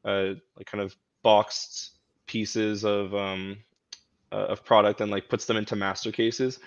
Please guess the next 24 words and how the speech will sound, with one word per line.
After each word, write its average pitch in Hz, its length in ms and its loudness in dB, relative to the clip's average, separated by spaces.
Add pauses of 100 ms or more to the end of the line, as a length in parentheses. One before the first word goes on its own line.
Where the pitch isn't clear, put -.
(140)
kind 170 140 4
of 160 40 -2
just 151 140 -2
like 131 80 2
a 120 60 6
palletizer 104 720 2
almost, 101 340 -8
right? 107 160 2
With 107 220 -4
some 127 160 2
computer 127 420 4
vision 107 360 0
to 107 100 -4
close 104 320 -2
the 107 80 -2
loop 98 260 -4
and 101 140 -4
make 98 140 -4
sure 98 160 -4
that 92 120 -2
things 98 220 -8
are 92 80 -4
done 98 180 -6
correctly. 113 520 0